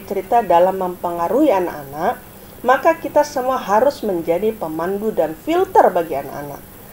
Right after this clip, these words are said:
supaya anak-anak tidak menyerap cerita-cerita yang negatif. Cerita-cerita negatif tersebut mudah dijumpai oleh anak-anak melalui, melalui televisi, internet, radio, dan media-media lain.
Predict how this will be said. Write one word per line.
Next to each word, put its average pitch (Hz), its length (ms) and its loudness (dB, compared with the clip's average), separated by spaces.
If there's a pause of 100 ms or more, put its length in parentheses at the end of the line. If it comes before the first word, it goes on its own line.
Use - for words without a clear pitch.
(160)
supaya 170 560 2
anak-anak 160 480 -6
tidak 180 240 0
menyerap 185 560 4
cerita-cerita 175 640 -4
yang 151 160 -8
negatif. 143 480 2 (560)
Cerita-cerita 285 720 2
negatif 240 480 0
tersebut 214 480 -4
mudah 240 320 4
dijumpai 175 560 -4
oleh 156 240 -4
anak-anak 151 480 -8
melalui, 147 320 -8 (240)
melalui 170 440 -2 (120)
televisi, 202 640 2 (560)
internet, 147 560 -2 (400)
radio, 262 720 6 (400)
dan 302 320 8
media-media 151 720 -2
lain. 135 240 -12